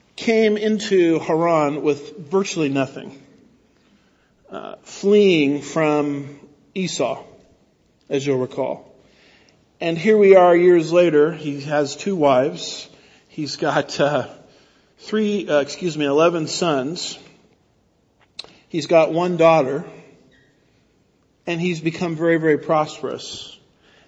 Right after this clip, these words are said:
and very, very wealthy. Jacob's wealth. You look there at verse forty-three and you see a description of his wealth. This is how the chapter ends,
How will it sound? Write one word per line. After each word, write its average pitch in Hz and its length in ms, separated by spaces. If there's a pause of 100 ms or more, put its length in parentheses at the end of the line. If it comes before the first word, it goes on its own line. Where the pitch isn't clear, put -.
(140)
and 147 160
very, 151 220
very 135 540
wealthy. - 640 (1500)
Jacob's 151 720 (100)
wealth. - 640 (800)
You 175 160
look 190 240
there 170 340
at 156 160
verse 160 240
forty-three 160 840
and 147 120
you 143 60
see 156 240
a 139 60
description 143 560
of 127 100
his 123 160
wealth. - 680 (1300)
This 160 160
is 151 60
how 156 160
the 143 80
chapter 139 440
ends, 135 720